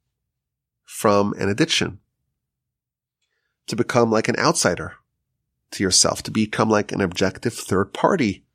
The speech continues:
regarding yourself. You can acquire granite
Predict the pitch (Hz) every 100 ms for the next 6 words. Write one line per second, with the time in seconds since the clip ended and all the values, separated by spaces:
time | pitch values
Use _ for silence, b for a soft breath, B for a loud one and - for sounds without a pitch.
0 | _ - 107 98 107 90 107 110 113 -
1 | 117 - - - _ _ _ _ _ _
2 | _ _ _ _ _ _ _ _ _ _
3 | _ _ B B B B B 95 98 143
4 | 165 185 208 208 _ _ _ _ _ _
5 | _ - 143 151 147 - 107 78 73 92
6 | - _ _ _ _ _ - 104 95 107
7 | 104 117 131 120 82 - -